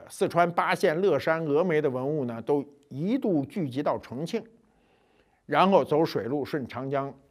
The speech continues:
这个而下，四七年呢就回到了南京。这一通折腾啊，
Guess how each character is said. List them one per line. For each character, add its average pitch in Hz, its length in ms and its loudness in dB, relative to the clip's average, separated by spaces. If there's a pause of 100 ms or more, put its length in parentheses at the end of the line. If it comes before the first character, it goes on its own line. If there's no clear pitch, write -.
(260)
这 113 160 -10
个 101 180 -16 (320)
而 151 140 0
下， 156 200 4 (240)
四 185 220 -4
七 170 160 -6
年 123 220 -4
呢 113 100 -8
就 113 140 -6
回 98 240 -8
到 120 140 0
了 104 100 -4
南 90 240 -14
京。 98 180 -16 (1400)
这 277 140 12
一 156 220 8
通 147 260 -6
折 160 240 2
腾 127 120 -6
啊， 87 300 -18